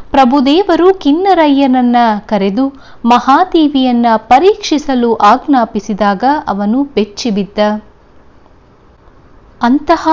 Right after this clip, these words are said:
ಮಹಾನ್ ವ್ಯಕ್ತಿಯನ್ನ ತಡವಲು ಹೋಗಲೇ? ಅನುಭವ ಮಂಟಪದಿಂದ ಹೊರದೂಡಿದರೂ ಚಿಂತೆಯಿಲ್ಲ, ಇಂತಹ ಶರಣರೊಡನೆ ಸರಸವಾಡುವ ಸಾಹಸ ಬೇಡ" ಎಂದು ನಿರಾಕರಿಸಿದ. ಪ್ರಭುದೇವರು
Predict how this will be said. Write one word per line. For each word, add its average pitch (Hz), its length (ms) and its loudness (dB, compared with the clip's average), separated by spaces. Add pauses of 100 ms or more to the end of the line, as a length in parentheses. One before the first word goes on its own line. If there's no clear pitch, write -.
ಮಹಾನ್ 277 580 0
ವ್ಯಕ್ತಿಯನ್ನ 311 600 0 (380)
ತಡವಲು 294 520 2
ಹೋಗಲೇ? 190 520 -2 (720)
ಅನುಭವ 208 460 2
ಮಂಟಪದಿಂದ 226 800 -2 (400)
ಹೊರದೂಡಿದರೂ 320 920 0
ಚಿಂತೆಯಿಲ್ಲ, 220 720 -2 (460)
ಇಂತಹ 185 440 -2 (100)
ಶರಣರೊಡನೆ 269 920 -2 (280)
ಸರಸವಾಡುವ 285 840 2
ಸಾಹಸ 277 580 -2
ಬೇಡ" 254 300 0 (1080)
ಎಂದು 214 500 0 (120)
ನಿರಾಕರಿಸಿದ. 208 840 -2 (920)
ಪ್ರಭುದೇವರು 214 880 0